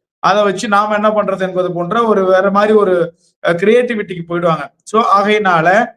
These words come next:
இந்த பிரச்சனைகள் எல்லாமே முற்றுப்புள்ளி வைத்ததற்கு பின்பாக அரசியல் களம் குறித்தும் தேர்தல் களம் குறித்தும் கூட்டணி குறித்த விவகாரத்தையுமே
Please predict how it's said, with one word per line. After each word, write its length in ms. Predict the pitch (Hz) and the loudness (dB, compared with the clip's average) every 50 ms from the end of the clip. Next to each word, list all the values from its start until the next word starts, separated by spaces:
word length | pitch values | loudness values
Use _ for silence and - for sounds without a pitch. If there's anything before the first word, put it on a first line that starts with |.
| _ _ _ _ _ _ | _ _ _ _ _ _
இந்த 380 | - 170 202 214 240 247 254 247 | -4 -2 0 2 2 2 2 0
பிரச்சனைகள் 440 | 214 220 208 214 226 220 220 220 214 | 0 -2 -2 0 0 0 2 2 2
எல்லாமே 320 | 208 202 196 196 196 208 | 2 2 2 0 0 -2
முற்றுப்புள்ளி 500 | 196 190 180 180 - 240 196 208 208 196 | -4 -6 -8 -8 -8 -6 -6 -4 -2 -2
வைத்ததற்கு 520 | 190 185 180 175 185 170 170 165 160 - | -2 -2 -2 -4 -4 -4 -4 -4 -6 -8
பின்பாக 720 | 170 - 165 165 175 185 180 165 147 175 196 214 214 214 - - _ _ _ _ _ - | -12 -12 -10 -6 0 0 0 2 2 2 0 0 0 -2 -6 -12 _ _ _ _ _ -8
அரசியல் 480 | - 156 190 240 240 240 254 247 226 | -4 -2 0 0 0 0 -2 -2 0
களம் 280 | 202 196 190 185 175 165 | 0 0 0 -2 -2 -4
குறித்தும் 460 | 170 160 160 160 - 190 202 220 220 - - - _ _ _ _ | -6 -6 -6 -6 -4 -4 -2 -2 -4 -8 -10 -18 _ _ _ _
தேர்தல் 380 | - 196 214 247 254 254 247 226 | -2 0 2 2 2 2 2 2
களம் 320 | 220 220 214 202 190 185 | 2 2 0 0 -2 -4
குறித்தும் 320 | 175 165 170 175 202 214 226 - _ _ _ _ | -4 -4 -4 -6 -6 -6 -8 -10 _ _ _ _
கூட்டணி 460 | - 220 254 277 226 285 277 269 262 | -4 -2 -2 0 2 0 0 0 -2
குறித்த 360 | 220 220 214 214 214 214 202 190 | -4 -4 -6 -6 -2 0 0 0
விவகாரத்தையுமே 920 | 185 185 196 202 214 214 208 202 202 202 185 175 165 160 170 196 214 220 | 0 0 2 2 2 2 2 0 -2 -4 -6 -6 -6 -6 -6 -6 -6 -6